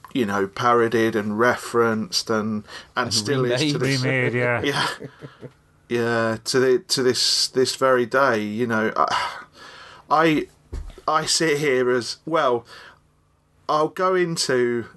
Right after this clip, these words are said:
Speaker 1: the Ant and Dec version from two thousand and two in a minute, because I'm guessing you two might not have seen that.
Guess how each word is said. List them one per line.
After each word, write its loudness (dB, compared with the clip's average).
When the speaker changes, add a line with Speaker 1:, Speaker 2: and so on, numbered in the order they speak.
Speaker 1:
the 0
Ant 0
and -6
Dec 0
version 0
from -8
two 2
thousand 0
and -6
two 2
in 0
a -4
minute, -4
because 0
I'm 2
guessing 0
you 2
two 0
might 2
not -2
have -8
seen 0
that. -2